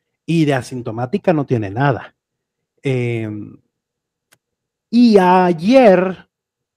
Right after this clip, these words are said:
lo que se dijo fue que Laura Flores está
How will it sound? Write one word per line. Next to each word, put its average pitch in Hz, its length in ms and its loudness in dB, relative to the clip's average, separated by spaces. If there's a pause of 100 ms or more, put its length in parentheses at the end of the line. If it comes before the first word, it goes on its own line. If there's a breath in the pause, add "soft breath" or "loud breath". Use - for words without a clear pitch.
(300)
lo 143 220 -6
que 135 100 -6
se 131 120 -8
dijo 135 200 -8
fue 139 160 -8
que 143 120 -6
Laura 135 320 -4
Flores 147 640 -4 (720)
está 104 460 -10